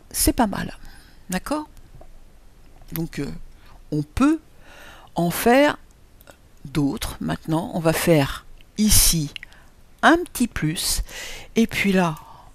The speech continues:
je vais nommer, d'accord ? Donc là, je nomme, et je nomme, on va dire, euh,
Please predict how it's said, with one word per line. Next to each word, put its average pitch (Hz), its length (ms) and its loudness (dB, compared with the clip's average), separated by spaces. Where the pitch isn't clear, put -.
je 196 240 0
vais 165 380 2
nommer, 208 520 2
d'accord ? 185 460 -6
Donc 170 220 -4
là, 160 220 -2
je 170 220 0
nomme, 170 440 0
et 190 160 0
je 180 100 -2
nomme, 175 420 -2
on 143 60 -4
va 147 160 -2
dire, 151 380 -4
euh, 147 100 -8